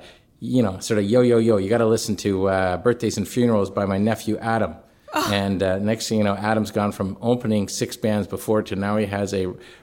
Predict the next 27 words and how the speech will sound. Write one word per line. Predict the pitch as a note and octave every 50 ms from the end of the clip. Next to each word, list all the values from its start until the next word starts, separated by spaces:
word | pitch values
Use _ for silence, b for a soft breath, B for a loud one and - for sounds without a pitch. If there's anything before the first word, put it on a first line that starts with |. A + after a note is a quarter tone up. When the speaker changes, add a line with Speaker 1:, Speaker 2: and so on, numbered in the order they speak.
| B B
Speaker 1:
recommendation | G#2+ A#2+ - - A2+ A2 G#2 G2 F2+ G2+ G#2+ A#2+ A#2+ - - G#2+ G2+ F2+
video | F#2 F#2+ F2 F2+ F2+ F#2
by | F2 F2+ F#2 F2
Snoop, | - - - A#2+ A#2 A2+ G#2 -
which | - G2+ G2 -
he's | - - G2+ G2 F#2+ -
articulated | D#2 F#2+ F2+ - - A#2+ - - A2 G#2 G2+ G2 F#2+
into, | F#2+ G2 G2 - G2+
I | F#2+ F#2
li-, | G2 A2 A#2 A#2+ -
I | A#2 G#2
think | - - E3 E3
he | E3+ D3
might | B2+ A#2+ A#2+
now | G#2+ A2+ G#2+ G#2+
be | G2 G#2+ G#2+ G#2
over | G2+ G#2+ G#2+ G2 G2+ G2 F#2+ G2 B B B B B B B B B _ _ _ _ _ _ _ _ _ _ - -
two | - E3+ D#3
hundred | B2 B2 A#2 G#2+ G2+ F2+
or | F2 F2+ F2+ F2+
two | E2+ - - A#2+
thousand, | A2+ - A2+ G#2 G2+ G#2 F#2+ - F#2+ F2 E2+ - -
some | - A#2 A2+ A2
number | G#2+ G#2+ A2 G#2 G#2 F#2
of, | D#2+ F#2+ F2+ F2+ - - b b b b b b b b b b -
uh, | F#2+ F#2 F#2 F2+
Spotify | F2+ - - - - - G#2+ G#2 G#2 G2+ G2+ - - - F#2+ F2+ F2+ F2